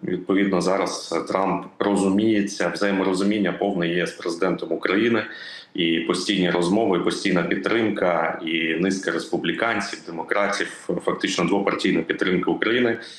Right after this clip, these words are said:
е, вона лише виросла за останній час. Е, сигнали дуже чіткі, і загалом ми маємо розуміти, як вибудо-, вибудована безпека, е, демократичного Заходу в Європі.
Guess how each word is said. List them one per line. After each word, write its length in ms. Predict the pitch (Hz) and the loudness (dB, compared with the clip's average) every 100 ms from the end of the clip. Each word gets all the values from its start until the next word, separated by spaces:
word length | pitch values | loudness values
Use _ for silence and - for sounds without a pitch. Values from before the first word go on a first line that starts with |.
| - - - | -20 -6 -2
е, 100 | 87 | 0
вона 240 | 90 101 | 2 2
лише 240 | 95 90 92 | 2 2 0
виросла 520 | 87 92 80 - - - - | 2 2 0 -4 -12 -18 -6
за 180 | 92 | -2
останній 440 | 85 - 90 82 78 | -2 0 -2 0 -2
час. 480 | - - - - - - - - - | -2 -4 -6 -12 -14 -14 -12 -8 -2
Е, 160 | 85 82 | 0 2
сигнали 840 | - 113 120 135 143 135 113 104 98 | 0 2 2 2 2 2 2 0 0
дуже 280 | 113 104 | 2 2
чіткі, 440 | 101 110 - - 139 | 0 -2 -4 -2 0
і 580 | 143 139 101 98 98 95 | 0 0 0 0 0 0
загалом 400 | 98 104 123 104 | 0 2 0 2
ми 60 | |
маємо 320 | 98 101 95 | 2 0 0
розуміти, 500 | 95 92 95 104 - - - | 0 -2 -2 -2 -4 -10 -10
як 600 | - 104 104 - 101 87 90 | -4 -2 -2 -2 -2 -2 0
вибудо-, 420 | 95 95 101 101 | -4 0 -2 0
вибудована 840 | 98 110 104 98 98 92 90 90 92 | 0 0 2 2 2 2 0 -2 -2
безпека, 800 | 98 - 110 - 98 87 82 - - - - - | -2 0 -2 0 0 0 -2 -8 -16 -20 -10 -2
е, 420 | 87 87 85 82 | 2 2 2 2
демократичного 760 | 90 95 - 98 - - 90 85 | 2 0 0 0 0 0 0 0
Заходу 440 | 92 85 90 87 | 0 0 -2 -2
в 40 | 85 | -2
Європі. 600 | 87 101 131 - 101 | -2 0 0 0 -2